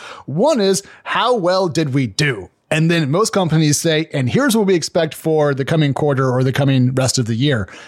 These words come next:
And, uh, a company like, uh, if memory serves, Asana had earnings that were pretty good looking backwards, but their forward projections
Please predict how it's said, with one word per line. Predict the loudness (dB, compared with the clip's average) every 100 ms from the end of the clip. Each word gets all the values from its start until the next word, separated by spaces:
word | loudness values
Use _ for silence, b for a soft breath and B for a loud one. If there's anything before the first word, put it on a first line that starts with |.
| B B B -8
And, | -4 -2 -2 -4 -6
uh, | -2 0 0 0
a | -2
company | 0 0 2 2 2
like, | 2 0 -2
uh, | -2 -2
if | -2
memory | 0 0 2
serves, | 2 0
Asana | -2 -2 0 2 0 -2 -6 b b b
had | -4 -2 -2
earnings | 0 2 2
that | 2
were | 0
pretty | 0 0 0
good | 0 0 0
looking | -2 0 -2
backwards, | -2 -2 0 -2 -2 -6 B B
but | -4 -2
their | 0 -2
forward | 0 0 2 2
projections | 0 0 -2 0 0 0 -2